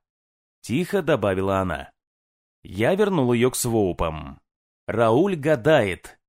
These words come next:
имеет ли к этому какое-либо отношение возраст родителей. Ты не уловила никаких намёков на то, что рождение мальчика явилось нежелательной случайностью?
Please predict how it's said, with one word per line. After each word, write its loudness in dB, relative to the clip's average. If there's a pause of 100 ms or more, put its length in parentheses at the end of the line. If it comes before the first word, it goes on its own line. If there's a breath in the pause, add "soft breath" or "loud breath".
имеет 0
ли 0
к -12
этому 2
какое-либо 2
отношение 0
возраст 0
родителей. -4 (500)
Ты -2
не 4
уловила 0
никаких -2
намёков 0
на 0
то, 0
что -4
рождение 0
мальчика -4
явилось -2
нежелательной 0
случайностью? -4